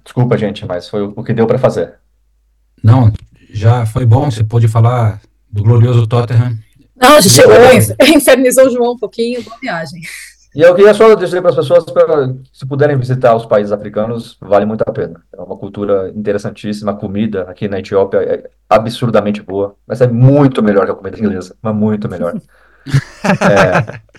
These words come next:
Speaker 1: as pessoas são tão simpáticas, é, s-, são tão carinhosas, tão prestativas, e ao mesmo tempo são tão simples. É, vo-, você vê tanta coisa legal, assim, tanta coisa que meio que muda a maneira de você pensar. E eu sei que é clichê, eu sei que daqui uma semana eu vou ter esquecido e vou ter voltado pra minha vida normal, mas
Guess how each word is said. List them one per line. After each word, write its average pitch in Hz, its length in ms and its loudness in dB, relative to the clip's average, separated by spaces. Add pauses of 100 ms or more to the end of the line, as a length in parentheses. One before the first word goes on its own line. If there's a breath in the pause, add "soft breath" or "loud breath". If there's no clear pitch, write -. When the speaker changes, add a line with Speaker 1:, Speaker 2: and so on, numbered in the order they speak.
(140)
Speaker 1:
as 131 140 4
pessoas 139 440 2
são 127 120 4
tão 160 120 0
simpáticas, 117 800 -2 (100)
é, 110 120 2
s-, - 220 -2
são 131 220 2
tão 135 460 0 (400)
carinhosas, 117 720 2
tão 127 220 -2
prestativas, 113 960 -4 (520)
e 117 60 -2
ao 113 60 2
mesmo 127 180 4
tempo 135 400 0
são 135 200 0
tão 156 180 -2
simples. 131 680 -8 (960)
É, 101 320 4
vo-, 95 220 -8
você 110 280 -6
vê 123 140 -2
tanta 160 280 0
coisa 117 200 2
legal, 104 340 4
assim, - 180 -4
tanta 139 200 0
coisa 131 200 -2
que 120 140 -6 (160)
meio 107 280 -6
que 117 80 -6
muda 110 260 0
a - 20 0
maneira 101 280 -2
de 98 80 -8
você 104 160 -10
pensar. 123 380 0
E 151 40 0
eu 170 60 0
sei - 140 0
que 196 80 -2
é - 20 0
clichê, 131 440 0
eu 110 80 0
sei 135 120 -6
que 131 40 -6
daqui 127 160 0
uma 131 120 4
semana 120 340 0
eu 107 40 -4
vou 107 120 -2
ter - 100 -10
esquecido 117 460 -4
e 120 40 0
vou 120 80 0
ter 120 100 -2
voltado 113 360 0
pra 117 100 0
minha 107 100 2
vida 107 160 -4
normal, 101 340 -2
mas 87 320 -12